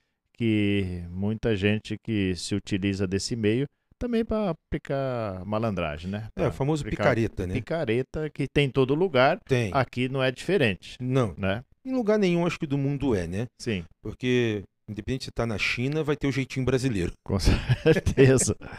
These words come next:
Speaker 2: <laughs> Tem ali.
Speaker 1: É.
Speaker 2: Então, deixa eu ver aqui uma outra interessante. É, o senhor me permite botar aquele áudio, é,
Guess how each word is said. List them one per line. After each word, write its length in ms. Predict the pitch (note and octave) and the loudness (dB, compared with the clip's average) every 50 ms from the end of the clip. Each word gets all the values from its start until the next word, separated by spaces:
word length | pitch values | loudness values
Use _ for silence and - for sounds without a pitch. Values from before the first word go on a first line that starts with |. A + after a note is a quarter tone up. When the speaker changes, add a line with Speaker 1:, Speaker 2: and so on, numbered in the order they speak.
| - - | -14 -14
Speaker 2:
<laughs> 320 | - - - - - - - | -16 -10 -8 -8 -8 -4 -2
Tem 320 | E3 D3 - - D3+ D#3 | -2 -2 0 0 -2 -2
ali. 300 | D#3+ F3 G2+ G#2+ G#2 - | 0 0 -2 -4 -4 -6
Speaker 1:
É. 460 | - - - - - - - _ - C3+ | -10 -14 -16 -16 -18 -20 -18 _ -10 -10
Speaker 2:
Então, 380 | B2+ - - C#3+ D3 C#3+ C#3+ | -8 -2 0 2 2 2 0
deixa 180 | C#3 - - A3+ | -2 -4 -2 -2
eu 60 | F#3+ | 0
ver 160 | D#3+ D#3 C#3 | 2 2 2
aqui 180 | A#2+ - - C#3+ | 2 0 0 0
uma 140 | C3+ B2+ A#2+ | 0 4 4
outra 260 | C3 C3 - A#2+ A#2+ | 4 4 2 0 -4
interessante. 720 | A2 - A2+ G2+ G2 - - - C3 A2+ G2+ - - - _ _ _ _ _ _ _ _ C#3+ | -2 -2 -2 -2 -4 -4 -2 -2 0 0 -2 -4 -10 -16 _ _ _ _ _ _ _ _ 2
É, 560 | B2+ B2 A#2+ A#2 A#2 A2+ A2+ A2 G#2+ G#2 A2 - _ _ _ _ _ _ _ - | 4 6 6 6 6 4 4 2 0 -2 -4 -8 _ _ _ _ _ _ _ 0
o 20 | |
senhor 160 | - A#3 A3+ | 2 4 6
me 80 | A3+ A3 | 6 4
permite 560 | A3+ - C#3+ A#2 B2 C#3 C#3 A#2+ - - G#2+ | 4 4 2 2 2 0 -2 -2 -6 -10 -12
botar 380 | - A2+ A#2+ A2+ - - A#2+ A#2 | -4 -2 -2 0 0 0 -2 -2
aquele 340 | - - B2 G#2+ G#2 G2 | -2 -4 -4 -2 0 0
áudio, 400 | G2+ G#2+ G#2+ G2+ F#2+ - F#2 F#2 - _ _ _ _ _ _ _ _ _ _ _ | 2 2 2 0 -2 -6 -10 -14 -14 _ _ _ _ _ _ _ _ _ _ _
é, 760 | - G2 G2 G2 G2 F#2+ F#2+ F#2+ F#2 F#2 F#2 F2+ F2+ F2 F2 | -2 0 0 2 2 2 0 0 -2 -2 -4 -4 -6 -6 -8